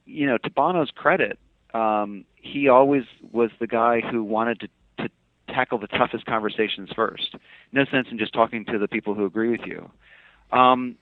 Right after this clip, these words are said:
and, and I, you know, again, to his credit, Bono being, uh, masterful at, at, at sort of engaging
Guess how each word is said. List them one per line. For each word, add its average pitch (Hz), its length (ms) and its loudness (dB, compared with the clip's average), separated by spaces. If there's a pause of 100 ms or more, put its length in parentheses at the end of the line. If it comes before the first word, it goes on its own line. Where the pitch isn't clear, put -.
(100)
and, 151 420 4 (600)
and 139 180 4
I, 135 200 4
you 139 120 -2
know, 104 220 -2 (160)
again, 120 340 0
to - 80 -10
his 113 200 -4
credit, 120 360 0
Bono 113 300 -2
being, 101 500 -8
uh, - 280 -18 (320)
masterful 117 800 -2
at, 92 180 -10
at, 98 260 -8
at 98 100 -16
sort 104 140 -6
of 95 80 -8
engaging 98 800 -6